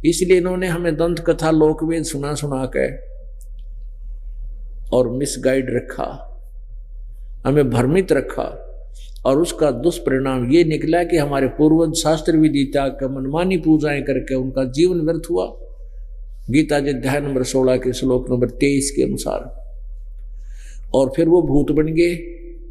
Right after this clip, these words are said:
कोई पितर बन गया, किधर धक्के खाते अंडे, कोई, कोई पशु बना, कोई पक्षी बन गया। फिर ये नकली ब्राह्मण गुरु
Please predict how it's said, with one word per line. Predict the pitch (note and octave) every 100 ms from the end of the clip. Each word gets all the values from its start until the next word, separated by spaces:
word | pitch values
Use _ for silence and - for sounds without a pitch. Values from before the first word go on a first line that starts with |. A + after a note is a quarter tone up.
| -
कोई | C#3+
पितर | C#3+ D3 - D#3
बन | D#3+ D#3+
गया, | E3+ F3 - - - - - - - - -
किधर | D3 C#3+
धक्के | B2+ B2 C#3+
खाते | C#3+ D3+ C#3+ E3+
अंडे, | D3+ D#3 E3+
कोई, | D#3 B2+
कोई | - - C#3 B2+ -
पशु | C3+ E3+ D#3
बना, | D#3+ D#3+
कोई | - D3
पक्षी | C#3+ C#3+ - E3
बन | E3+
गया। | E3+ F#3 - - - - - -
फिर | G3 G3+
ये | G3
नकली | F3+ E3+ E3+ E3
ब्राह्मण | D#3 D#3+ D3+ D3
गुरु | C#3 D3 C#3 C#3